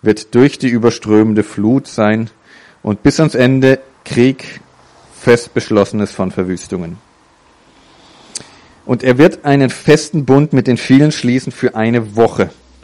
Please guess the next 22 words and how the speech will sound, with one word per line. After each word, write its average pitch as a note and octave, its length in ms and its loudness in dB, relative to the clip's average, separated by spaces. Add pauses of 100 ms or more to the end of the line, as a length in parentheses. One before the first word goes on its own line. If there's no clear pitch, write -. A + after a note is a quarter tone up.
(580)
Und G2+ 160 -8
zur G#2 100 0
Hälfte C#3 560 2
der E3 160 4
Woche D3 300 2
wird A2+ 120 2
er G2+ 60 -4
Schlachtopfer B2 800 -2
und G2 140 -6
Speisopfer G#2 800 -4
aufhören F#2 580 -4
lassen. E2+ 400 -8 (1600)
Und G2+ 180 -6
wegen A#2 220 2
der A#2 80 4
Beschirmung D3 640 0
der A2+ 100 2
Gräuel A#2 720 0 (400)
wird G#2+ 420 -2
ein G#2 200 -2
Verwüster G#2 680 -4
kommen. E2+ 400 -8